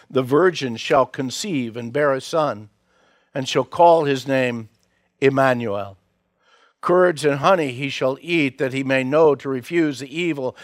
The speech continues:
and choose the good. For before the child shall know to refuse the evil and choose the good, the land that you dread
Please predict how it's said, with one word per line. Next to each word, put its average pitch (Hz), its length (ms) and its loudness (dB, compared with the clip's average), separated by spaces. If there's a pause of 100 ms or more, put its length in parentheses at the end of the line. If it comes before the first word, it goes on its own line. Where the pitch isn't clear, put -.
(120)
and 131 160 -6
choose 160 340 2
the 151 140 -6
good. 131 500 0 (320)
For 143 220 2
before 156 420 2
the 143 140 -2
child 160 420 4
shall 131 160 -2
know 147 320 6
to 139 160 -6
refuse 139 480 -2
the 139 180 -8
evil 139 380 0 (220)
and 131 160 -6
choose 165 340 0
the 127 100 -4
good, 131 380 2
the 127 100 2
land 156 360 4
that 139 180 -6
you 147 80 -4
dread 135 500 2